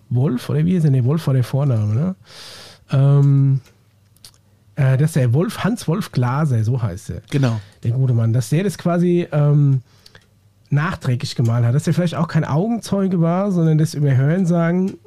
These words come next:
Speaker 1: ähm, mitbekommen hat und dass auch zum Beispiel die Elemente des Holzschnitts der Stadt aus, ähm, verschiedenen Zeiten oder anderen Grafiken abgeguckt wurden, um die da quasi, ähm,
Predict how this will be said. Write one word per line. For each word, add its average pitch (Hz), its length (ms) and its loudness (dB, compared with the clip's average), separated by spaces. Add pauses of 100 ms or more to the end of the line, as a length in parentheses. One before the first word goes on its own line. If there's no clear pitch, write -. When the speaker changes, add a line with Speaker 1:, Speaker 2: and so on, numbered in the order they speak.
(120)
Speaker 1:
ähm, 156 400 4
mitbekommen 170 600 -2
hat 175 180 -2 (480)
und 131 80 0
dass 139 100 0
auch 160 160 -2
zum 151 140 0
Beispiel 156 240 2
die 147 180 2
Elemente 147 380 2
des 156 180 -2
Holzschnitts 170 540 -2
der 147 120 0
Stadt - 480 -6 (540)
aus, 156 640 -2
ähm, 139 420 0
verschiedenen 170 640 0
Zeiten 180 680 0
oder 139 320 -4
anderen 175 240 2
Grafiken 160 440 -2
abgeguckt 165 600 -8
wurden, 175 400 -2 (720)
um 151 200 2
die 180 100 2
da 147 180 2
quasi, 143 640 0
ähm, 131 600 0